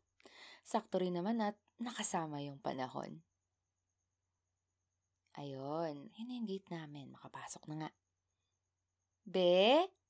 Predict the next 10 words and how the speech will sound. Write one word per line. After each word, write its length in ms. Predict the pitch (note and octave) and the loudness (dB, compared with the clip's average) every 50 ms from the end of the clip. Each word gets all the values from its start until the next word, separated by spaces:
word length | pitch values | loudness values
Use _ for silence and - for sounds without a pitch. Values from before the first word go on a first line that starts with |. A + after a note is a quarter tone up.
| _ _ _ _ _ _ _ _ _ _ _ _ _ _ - F#3+ | _ _ _ _ _ _ _ _ _ _ _ _ _ _ -10 -4
Nak? 480 | F3+ E3+ E3 E3 E3+ F#3 A3+ D4 - _ _ _ _ _ _ _ _ _ _ _ _ _ _ _ _ _ _ - A3 | -2 0 4 6 6 6 6 4 2 _ _ _ _ _ _ _ _ _ _ _ _ _ _ _ _ _ _ 0 2
Andito 320 | A#3 A#3 A#3 A3+ A#3+ A#3+ | 2 2 2 2 4 4
na 80 | A3+ A3+ | 4 4
si 160 | A3+ B3 A#3 | 4 4 4
Mommy. 720 | A3+ A#3+ C#4+ F#4 G4 F#4 F4 E4+ E4 E4 E4 E4+ E4+ F4+ - _ _ _ _ _ _ _ _ _ _ _ _ _ _ _ _ _ _ _ _ _ _ _ _ _ _ - - | 6 6 6 4 4 4 4 4 4 4 4 2 2 -2 -4 _ _ _ _ _ _ _ _ _ _ _ _ _ _ _ _ _ _ _ _ _ _ _ _ _ _ -20 -16
Ay, 800 | C#3+ D3 D3 D3+ D#3+ F3+ G#3 B3 C4+ C#4 C4+ A3+ F3 D#3 D3+ D#3+ E3+ - - - - _ _ _ _ _ _ _ _ - | -12 -12 -10 -10 -10 -10 -8 -8 -6 -4 -4 -4 -4 -4 -6 -8 -10 -12 -16 -20 -20 _ _ _ _ _ _ _ _ -4
ayan 240 | F3 E3+ E3+ D#3+ D#3+ | -2 0 0 0 0
na 80 | F#3 B3 | 0 -2
siya. 640 | C#4 - - B3+ A#3 G#3+ G#3+ G#3 G3+ G3 G3+ A3 A3 - - - - - - | 0 2 6 8 8 10 10 10 8 8 6 2 0 -6 -18 -18 -12 -6 -4
<laughs> 80 | C4 | -4